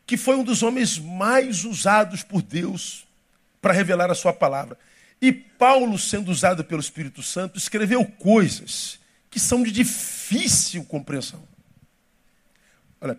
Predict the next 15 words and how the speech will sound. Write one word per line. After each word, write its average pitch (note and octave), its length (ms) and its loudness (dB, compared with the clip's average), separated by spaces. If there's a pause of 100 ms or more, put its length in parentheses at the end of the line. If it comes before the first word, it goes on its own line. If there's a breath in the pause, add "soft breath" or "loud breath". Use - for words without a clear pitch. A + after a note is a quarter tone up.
(120)
Pedro C#3 600 2 (420)
se - 200 -10
referindo C#3 540 -2
ao D3+ 40 -8
escrito B2 380 -10
de C3 80 -18
Paulo. - 400 -12 (1300 soft breath)
Um C3+ 120 -2
apóstolo B2 680 -4 (960 soft breath)
chamado G3+ 1300 4
pelo E3+ 280 2
próprio D3+ 360 0 (120)
Cristo, - 600 -6 (720)
a D#3+ 120 4
dedo, D3+ 600 2